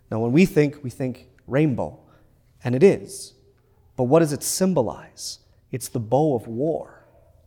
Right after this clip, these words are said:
bow and arrow. God promises never to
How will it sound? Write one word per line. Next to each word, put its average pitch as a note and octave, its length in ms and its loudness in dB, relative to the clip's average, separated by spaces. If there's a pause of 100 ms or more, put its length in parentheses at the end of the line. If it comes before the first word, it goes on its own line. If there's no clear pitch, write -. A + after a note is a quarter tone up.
(120)
bow C#3+ 320 4
and B2+ 80 0
arrow. C3 340 -4 (640)
God B2+ 360 4
promises C3+ 640 -4 (240)
never B2+ 720 0 (400)
to A#2 280 -8